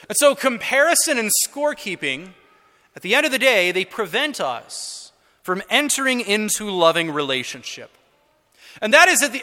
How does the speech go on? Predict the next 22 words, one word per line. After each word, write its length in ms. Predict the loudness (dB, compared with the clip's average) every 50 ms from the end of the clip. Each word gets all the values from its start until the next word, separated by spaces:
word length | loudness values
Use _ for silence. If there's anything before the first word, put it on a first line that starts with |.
| -6
is 160 | -4 -2 -2 0
what 240 | 2 0 0 2
this 200 | 2 0 0 2
landowner 840 | 2 2 4 4 6 6 4 2 0 0 -2 -2 -2 -2 -2 -2 -4
wants 680 | -4 -4 0 0 2 2 0 -2 -4 -4 -4 -4 -6 -8 -12 -20 -20 -10 -6
for 80 | -4
the 100 | -4 -4
people 400 | 0 2 2 2 4 4 2 2
working 380 | 6 4 4 4 4 -4 -6 -6
for 320 | -6 -4 0 0 0 0
him. 200 | -2 -4 -2 0
And 160 | 0 -2 -2 -6 -16 -20 -14 -10
this 160 | -4 -4 -4
is 100 | -2 -2
a 60 | -4
beautiful 460 | -2 0 0 0 0 2 0 0 0
image, 260 | 0 0 0 -2 -2 -4
of 140 | -6 -6
course, 340 | -2 0 2 2 2 0 -2
of 80 | -4 -4
the 80 | -6
kingdom 680 | -6 -6 -6 -6 -4 -4 -2 -2 -2 -2 -2 -6 -10 -12